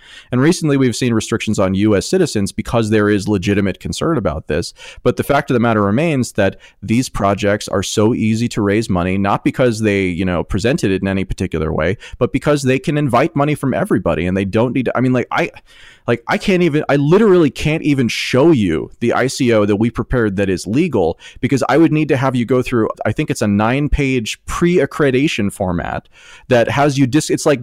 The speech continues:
it's like the same thing as getting audited, basically, right? That you need to prove to me before I can even tell you what I want you to give me money for.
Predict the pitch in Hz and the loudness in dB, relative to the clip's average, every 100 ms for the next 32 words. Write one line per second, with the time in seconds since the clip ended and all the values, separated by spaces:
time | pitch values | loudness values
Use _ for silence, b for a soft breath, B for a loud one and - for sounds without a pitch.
0 | - 143 - 143 - - 165 156 156 135 | -2 -4 0 -2 -2 -2 -2 0 0 0
1 | 123 107 - 104 170 131 90 - 76 62 | 0 0 0 0 0 0 -4 -6 -6 -6
2 | - - - - 98 123 - B B 104 | -10 -12 -10 -2 0 0 -4 B B -4
3 | 101 147 170 151 - - 160 165 160 151 | 0 2 2 2 0 2 4 2 2 -2
4 | 147 113 - 135 127 156 151 147 127 117 | 0 -2 0 2 2 0 -2 -2 -2 -2
5 | - - 151 180 143 107 95 80 113 110 | -4 -2 2 4 4 2 0 0 0 2
6 | 107 104 107 101 95 104 90 90 95 95 | 2 2 0 -2 -2 -2 0 0 0 -2
7 | - - - | -6 -14 -14